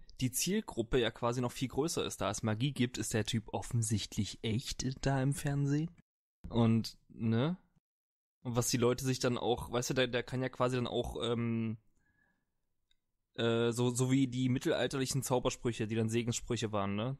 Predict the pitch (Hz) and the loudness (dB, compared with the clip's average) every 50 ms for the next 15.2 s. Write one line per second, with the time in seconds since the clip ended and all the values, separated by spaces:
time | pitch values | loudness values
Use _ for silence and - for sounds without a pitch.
0 | - - - 117 98 110 107 104 - - 117 110 104 - 113 - - - 113 113 | -6 -4 -2 -2 0 0 -2 -2 -2 0 0 0 2 0 -2 -2 0 0 2 4
1 | 123 123 117 120 117 127 - - - 135 123 113 110 101 101 104 - 101 101 98 | 2 2 2 0 0 -2 -2 0 2 2 2 2 0 -2 -2 -2 -2 -2 -2 0
2 | 101 101 101 98 101 - - 98 98 98 98 95 - - - 98 - - - - | 0 -2 -2 -2 -4 -4 -4 -4 -2 -2 -2 -2 -4 -4 -6 -8 -8 -10 -14 -16
3 | - - - - - - - - - 123 120 120 113 117 123 117 107 117 113 135 | -18 -18 -16 -16 -16 -14 -4 2 6 6 6 6 2 -2 -2 -2 0 0 2 2
4 | 170 175 - - 175 165 165 147 139 165 180 - 135 98 123 156 180 165 143 120 | 2 2 2 0 2 2 2 2 0 0 0 0 0 0 2 2 2 0 0 0
5 | 131 151 170 185 185 160 160 160 - - - 151 160 170 165 180 180 160 - 160 | 0 0 2 2 2 2 2 0 0 0 2 2 4 2 2 0 -2 -2 -2 -2
6 | 147 135 147 151 156 135 123 - 175 165 175 180 202 190 170 160 147 139 151 165 | 0 0 0 0 0 -2 -2 -2 -2 -2 0 0 0 0 2 2 0 0 0 0
7 | - 175 160 151 151 135 131 123 - 208 226 294 - 190 151 - - - 147 127 | 0 0 0 0 0 -2 -2 -2 -2 -2 -4 -2 0 0 -2 0 0 0 0 0
8 | - 123 - - - 135 - 139 123 117 120 120 117 117 113 - 135 - - 131 | 0 -2 -4 -4 -4 -2 0 2 2 2 2 2 0 0 0 0 0 0 0 -2
9 | 135 147 170 156 151 147 135 151 156 151 156 151 - 156 143 135 175 185 151 123 | -2 0 2 2 2 2 0 0 -2 -2 -2 -2 -2 -2 -2 -2 -2 -2 0 0
10 | 127 131 143 139 147 - - 147 127 117 131 165 - - 147 135 127 123 120 123 | 2 2 2 0 0 0 0 2 2 4 2 2 0 2 2 2 4 4 2 2
11 | 113 120 123 139 135 120 - 127 113 113 117 117 117 113 113 117 113 110 - - | 2 0 2 2 2 0 0 0 0 2 2 2 0 0 2 0 0 0 0 0
12 | 156 170 - - - - - - - - - - - - 131 139 135 135 131 113 | 0 -2 -2 -4 -8 -12 -20 -20 -18 -18 -18 -12 -6 -2 0 0 2 0 6 8
13 | - - 147 147 147 - 147 156 160 160 156 156 156 - 165 160 170 170 160 156 | 8 8 8 6 -2 -8 -6 -6 -2 -2 -2 -2 -2 -4 -6 -4 -2 -2 -2 -2
14 | - - 165 165 160 - - - 165 160 170 160 - - - - - 190 202 202 | -4 -4 -4 -2 -2 -4 -4 -6 -6 -6 -6 -8 -10 -16 -18 -14 -12 -10 -8 -6
15 | 208 202 190 | -6 -8 -8